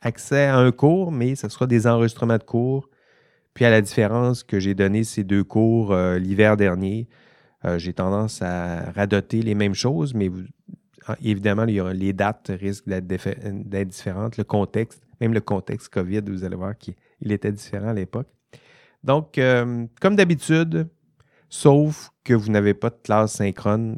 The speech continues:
que ce soit en classe ou, ou sur Zoom. Et tout ça, pourquoi ? Ben, parce qu'on s'est donné un cours, euh, commodal, puis il y a plusieurs avantages. Pour vous, euh, chers étudiants, je l'ai pensé, euh,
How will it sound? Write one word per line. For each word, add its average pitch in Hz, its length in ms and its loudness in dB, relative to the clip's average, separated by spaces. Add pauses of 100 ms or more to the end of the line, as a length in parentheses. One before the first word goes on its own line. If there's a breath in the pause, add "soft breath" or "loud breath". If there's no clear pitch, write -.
que - 120 -8
ce - 120 -8
soit 98 200 0
en 98 60 0
classe 110 500 -8
ou, 95 220 -8
ou 98 80 -8
sur 95 260 -8
Zoom. 107 340 -8 (680 soft breath)
Et 120 200 6
tout 127 160 2
ça, 156 160 4
pourquoi ? - 340 2
Ben, 113 100 4
parce 92 220 -4
qu'on 95 200 -6
s'est 107 140 -6
donné 101 280 2
un 104 80 2
cours, 113 400 4
euh, 95 80 0
commodal, 117 760 4
puis 104 420 -10
il - 80 -12
y 110 40 -4
a 101 40 -8
plusieurs 120 380 2
avantages. 117 600 0 (920)
Pour 117 160 6
vous, 156 400 2
euh, 101 180 2
chers 104 300 -2
étudiants, 123 380 -2
je 113 80 -4
l'ai 98 80 -2
pensé, 107 340 -4
euh, 110 160 0